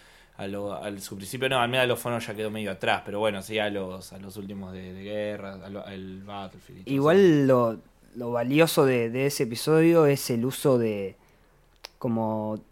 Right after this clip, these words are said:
Speaker 2: de dirección, de, de, eh, poner foco en una cosa, poner foco en otra, hacer pan focus, que es esto de, de cambiar el foco para que se vea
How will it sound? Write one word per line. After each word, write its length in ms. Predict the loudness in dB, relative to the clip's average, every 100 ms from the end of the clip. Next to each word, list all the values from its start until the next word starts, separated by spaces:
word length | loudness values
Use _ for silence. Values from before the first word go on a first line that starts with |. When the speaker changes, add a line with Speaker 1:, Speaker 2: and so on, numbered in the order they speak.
| _ -10
Speaker 2:
de 220 | -6 -4
dirección, 920 | -2 -2 -2 -4 2 6 6 4 0 -4
de, 400 | -4 -2 -4 -4
de, 420 | -4 -6 -8 -12 _ -14
eh, 160 | -14 -16 _ _ _
poner 280 | -6 0 0
foco 280 | 4 4 4
en 100 | 2
una 420 | 2 2 0 0
cosa, 340 | 0 2 2 0
poner 200 | -4 -2
foco 220 | -4 -2
en 80 | -2
otra, 400 | 0 0 0 -2
hacer 280 | -4 -4
pan 200 | -2 -2
focus, 300 | -2 -2 -2
que 80 | -4
es 40 | -6
esto 160 | -2
de, 200 | -2 -4 -8 -20 -18 -4
de 100 | -4
cambiar 280 | 0 2 2
el 60 |
foco 240 | 2 0 2
para 160 | 0
que 100 | -4
se 160 | -10 -6
vea 540 | 0 2 2 0 -4